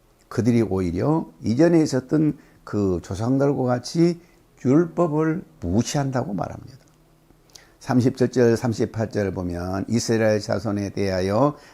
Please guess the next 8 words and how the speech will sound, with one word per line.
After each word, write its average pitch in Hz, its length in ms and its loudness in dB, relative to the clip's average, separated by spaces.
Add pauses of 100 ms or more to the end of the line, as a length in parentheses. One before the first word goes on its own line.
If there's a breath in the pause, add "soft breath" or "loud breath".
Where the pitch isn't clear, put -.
하나님이 151 800 2
너희 107 300 2
형제 156 360 2
가운데 101 460 0
나와 95 480 -4 (220 loud breath)
같은 110 600 0
선지자를 156 600 2
세우리라 107 760 0